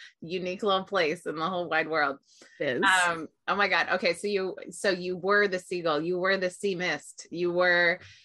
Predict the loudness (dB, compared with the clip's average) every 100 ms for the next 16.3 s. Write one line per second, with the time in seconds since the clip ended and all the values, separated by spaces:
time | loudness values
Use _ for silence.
0 | _ _ 0 2 4 2 0 -2 -8 _
1 | _ _ _ -10 -10 -8 -4 -4 -4 -6
2 | -4 -4 -4 -10 -12 -8 -4 -4 -6 -4
3 | -2 -2 -6 -12 _ _ _ _ 2 6
4 | 8 8 8 8 8 6 6 6 6 4
5 | 6 8 8 6 6 6 8 6 4 4
6 | 4 8 8 8 8 10 8 6 2 -2
7 | 0 0 2 2 2 4 4 4 -2 -8
8 | -10 _ _ _ -2 2 4 4 4 4
9 | 4 4 4 2 0 2 2 4 0 -2
10 | 2 4 6 6 6 4 4 4 4 6
11 | 8 8 6 4 4 2 2 2 2 -2
12 | -18 -20 -20 _ 2 6 6 6 6 8
13 | 8 8 6 6 4 4 4 4 4 6
14 | 8 6 4 4 4 4 4 4 4 4
15 | 6 4 2 0 4 6 8 6 8 8
16 | 6 4